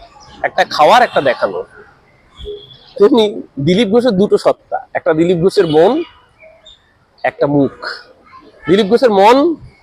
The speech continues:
বিশ্বাস করে যে প্রভু জগন্নাথ দেবের মন্দির একটা অসাধারণ কাজ হয়েছে, সেইখানে প্রভুর চরণে নিজের আত্মার নিবেদন করা সেটা অবশ্য কর্তব্য একজন হিন্দু হিসেবে। তাই দিলীপ ঘোষ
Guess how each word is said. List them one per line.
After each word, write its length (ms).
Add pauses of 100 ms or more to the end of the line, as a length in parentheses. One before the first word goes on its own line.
(240)
বিশ্বাস 400
করে 320
যে 180
প্রভু 280
জগন্নাথ 440
দেবের 240
মন্দির 320
একটা 180
অসাধারণ 580
কাজ 240
হয়েছে, 320 (1000)
সেইখানে 420
প্রভুর 340 (100)
চরণে 440 (680)
নিজের 340 (1000)
আত্মার 500
নিবেদন 560
করা 340 (160)
সেটা 200
অবশ্য 360
কর্তব্য 560
একজন 240
হিন্দু 340
হিসেবে। 360
তাই 160
দিলীপ 320
ঘোষ 200